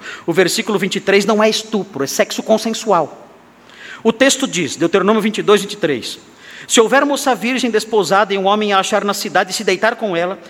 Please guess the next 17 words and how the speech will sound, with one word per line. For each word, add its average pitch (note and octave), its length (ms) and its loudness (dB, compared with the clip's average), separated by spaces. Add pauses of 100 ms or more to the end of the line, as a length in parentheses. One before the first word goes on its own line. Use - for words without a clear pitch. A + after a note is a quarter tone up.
(240)
então C#4 840 2 (320)
trareis A3+ 760 0
ambos C4 1040 0
à F#3+ 100 2
porta C4 540 2
daquela A#3 340 -2
cidade F3 560 -4 (840)
e A3 160 2
os G3+ 280 0
apedrejareis A3 1400 0
até A3 240 -2
que A3+ 220 -10
morram." G#3+ 640 4
Aqui E3 160 -6
morrem A#3 260 4
os B3 80 -2
dois. - 540 -2